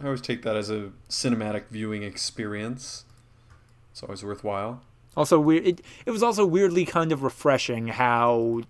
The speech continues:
Speaker 2: this being a movie that takes place in high school and it isn't just one group of students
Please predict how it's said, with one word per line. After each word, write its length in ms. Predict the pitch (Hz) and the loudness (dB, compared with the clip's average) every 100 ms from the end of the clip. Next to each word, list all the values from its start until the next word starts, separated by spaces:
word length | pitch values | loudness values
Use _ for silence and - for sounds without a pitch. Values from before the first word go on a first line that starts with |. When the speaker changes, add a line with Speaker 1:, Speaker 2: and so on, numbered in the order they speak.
| - - _ _ - _ | -16 -20 _ _ -20 _
Speaker 2:
this 200 | 147 170 | 0 4
being 220 | 180 165 | 6 6
a 40 | 151 | 4
movie 260 | 151 151 | 2 4
that 160 | 147 139 | 4 4
takes 200 | 151 - | 0 -2
place 300 | - 147 - | 0 0 0
in 60 | 123 | -4
high 220 | - 135 | -2 -4
school 580 | - 160 143 147 139 - | -2 0 2 2 0 -2
and 340 | 127 123 120 - | 0 0 -2 -2
it 220 | 127 - | -2 0
isn't 420 | 147 127 143 135 - | -2 0 -2 -4 -10
just 720 | 127 135 131 120 - - - - _ _ _ _ _ _ _ _ - - _ _ _ _ _ _ _ _ _ - | -8 0 2 2 -4 -10 -12 -16 _ _ _ _ _ _ _ _ -20 -20 _ _ _ _ _ _ _ _ _ -8
one 500 | 131 139 151 156 147 | -4 2 4 4 4
group 220 | 156 156 | 4 4
of 120 | 147 | 0
students 640 | - 160 151 147 147 - | 2 2 4 2 -2 -6